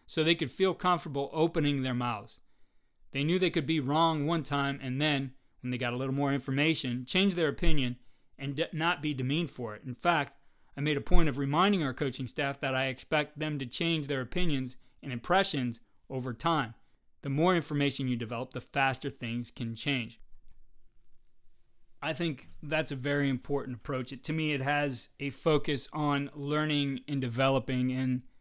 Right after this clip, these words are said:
it's something, it took me a while. It was an article I read. Um, it was a talk also at the A F C A, I think somewhere around two thousand three or so. And, uh, a, a past guest of the podcast,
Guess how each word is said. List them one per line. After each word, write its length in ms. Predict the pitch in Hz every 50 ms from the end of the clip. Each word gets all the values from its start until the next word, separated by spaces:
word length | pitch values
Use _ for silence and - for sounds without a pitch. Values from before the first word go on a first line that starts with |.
| _ - - - _ _ _ _ _ _ -
it's 160 | 143 127 -
something, 460 | - 165 156 131 - 160 151 151 147
it 140 | 139 131 -
took 180 | - 214 214 214
me 80 | 180
a 60 | 143
while. 260 | 120 120 127 147 156 139
It 40 |
was 120 | 135 123 120
an 100 | 131 135
article 380 | 147 156 147 147 - - 135
I 100 | 123 123
read. 440 | 123 120 131 131 135 131 123 117 - - - - - _ _ _ _ - - - - - _ _ -
Um, 320 | 127 117 117 117 113 - -
it 40 | 127
was 120 | 117 113
a 40 | 110
talk 300 | - - 139 139 131 -
also 280 | 143 131 113 139 135 127
at 80 | 113
the 240 | 127 127 127 131 131
A 60 | 127
F 60 | 123
C 300 | - - - 127 117 127
A, 340 | 135 135 131 127 120 113 - - - - 127
I 40 | 127
think 200 | 147 170 143 -
somewhere 600 | - 165 156 151 147 147 143 143 139 135 139 -
around 500 | 135 127 127 131 131 131 131 127 127 120
two 140 | - - 139
thousand 480 | 131 135 131 131 120 123 120 117 117 -
three 260 | - 127 123 127 123
or 60 | 120
so. 400 | 117 - - 127 120 117 110 - - - _ _ _ _ _ - - _ _ - - _ -
And, 400 | 139 135 131 127 123 123 123 - - - - - - - - - - -
uh, 100 | 135 120 - - - 147 - -
a, 40 | 151
a 40 | 143
past 340 | - - 170 175 160 135 127
guest 340 | 139 143 143 135 120 - -
of 80 | 123
the 60 | 123
podcast, 640 | 113 123 127 127 131 120 127 123 117 104 - - -